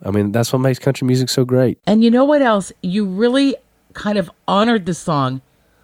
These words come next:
Speaker 2: with the video for it, with you. I didn't expect Luke to pop up there. I don't know why. I thought he was gonna
Speaker 1: Yeah.
Speaker 2: be, like, cut in on a tractor, like, <laughs> riding through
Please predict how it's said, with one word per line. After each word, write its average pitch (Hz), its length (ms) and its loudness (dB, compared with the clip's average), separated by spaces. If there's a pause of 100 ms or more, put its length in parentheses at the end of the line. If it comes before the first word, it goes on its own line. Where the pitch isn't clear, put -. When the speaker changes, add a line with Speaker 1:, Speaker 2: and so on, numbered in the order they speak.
(120)
Speaker 2:
with 220 280 -2
the 226 80 -2
video 220 400 4
for 143 260 2
it, - 100 -6
with 147 160 -2
you. 233 220 0
I - 100 0
didn't 277 160 0
expect 247 300 -2
Luke 214 160 -4
to 185 100 -10 (200)
pop 185 240 -2
up 165 140 -6
there. 139 180 0
I 196 80 2
don't 208 80 -2
know 208 80 -2
why. 151 280 -2 (320)
I 175 80 0
thought 190 180 0
he 190 60 2
was 175 120 -2
gonna 180 180 2
Speaker 1:
Yeah. 95 60 2
Speaker 2:
be, 143 280 -2 (340)
like, 160 240 0
cut 214 220 0
in 180 180 0
on 143 140 -4
a 127 60 -4
tractor, 147 600 -4
like, 127 180 -4
<laughs> - 40 -20
riding 160 380 2
through 170 320 0